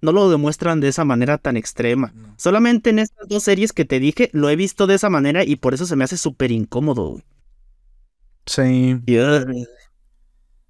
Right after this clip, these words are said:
Speaker 2: Sí, por lo
Speaker 1: incluso
Speaker 2: general
Speaker 1: en
Speaker 2: sí
Speaker 1: el,
Speaker 2: es más
Speaker 1: en
Speaker 2: sutil. Siempre hay hermanas
Speaker 1: en el
Speaker 2: que,
Speaker 1: de
Speaker 2: "Oh,
Speaker 1: Guilty
Speaker 2: el
Speaker 1: Crown.
Speaker 2: Oni-chan", pero no, no llega más de eso.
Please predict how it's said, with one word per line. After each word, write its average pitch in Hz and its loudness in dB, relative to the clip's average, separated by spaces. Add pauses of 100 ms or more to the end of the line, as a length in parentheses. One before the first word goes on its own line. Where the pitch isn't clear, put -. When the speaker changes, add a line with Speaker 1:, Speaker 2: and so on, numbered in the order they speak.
(140)
Speaker 2:
Sí, 156 2
por 160 0
lo 156 4
Speaker 1:
incluso 156 0
Speaker 2:
general 180 2
Speaker 1:
en 254 -6
Speaker 2:
sí 214 0
Speaker 1:
el, 190 2
Speaker 2:
es - 0
más 190 2
Speaker 1:
en - -6
Speaker 2:
sutil. 160 2 (760)
Siempre 165 0
hay 180 4
hermanas 170 2
Speaker 1:
en 175 -4
el 185 0
Speaker 2:
que, 147 2
Speaker 1:
de 185 2
Speaker 2:
"Oh, 185 2
Speaker 1:
Guilty 247 0
Speaker 2:
el 196 2
Speaker 1:
Crown. 156 2
Speaker 2:
Oni-chan", 160 -2
pero 123 -2 (140)
no, 143 2
no 143 0
llega 160 4
más 143 2
de 131 0
eso. 120 -8